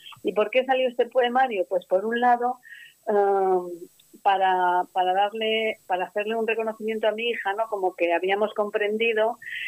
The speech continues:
y habíamos tomado otro camino, y el camino era la aceptación, no había otro camino, porque ella tampoco estaba ahí por gusto, ¿no? Y por otro lado, pues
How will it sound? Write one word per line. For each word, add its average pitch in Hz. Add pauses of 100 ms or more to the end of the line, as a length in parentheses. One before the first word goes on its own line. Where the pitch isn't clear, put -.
(240)
y 196
habíamos 196
tomado 214
otro 214
camino, 190
y 175
el 175
camino 196
era 208
la 214
aceptación, 190
no 185
había 196
otro 190
camino, 180 (600)
porque 180
ella 185
tampoco 190 (460)
estaba 185
ahí 190
por 175
gusto, 208
¿no? 214 (360)
Y 208
por 208
otro 240
lado, 247
pues 196